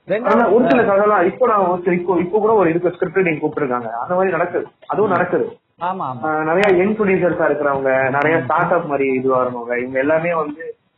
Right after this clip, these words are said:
Speaker 2: ம்.
Speaker 1: ஆ, ஓரளவுக்கு, அதாவது நிறைய ப்ரொடியூசர்ஸ் வந்து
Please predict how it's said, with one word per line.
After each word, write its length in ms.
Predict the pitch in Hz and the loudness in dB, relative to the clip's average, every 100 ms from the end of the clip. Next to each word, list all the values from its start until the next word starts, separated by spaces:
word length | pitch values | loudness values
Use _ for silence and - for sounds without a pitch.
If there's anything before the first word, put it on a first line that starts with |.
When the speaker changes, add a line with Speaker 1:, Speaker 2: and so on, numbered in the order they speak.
| _ _ _ | _ _ _
Speaker 2:
ம். 120 | 139 | -6
Speaker 1:
ஆ, 240 | 156 151 147 | -2 0 0
ஓரளவுக்கு, 800 | 156 170 175 185 190 175 160 - | 0 2 2 2 2 2 2 0
அதாவது 260 | 170 180 190 | 2 2 4
நிறைய 260 | 170 190 | 2 0
ப்ரொடியூசர்ஸ் 400 | 190 185 196 190 | 0 0 2 2
வந்து 440 | 185 185 196 - | 2 2 0 -2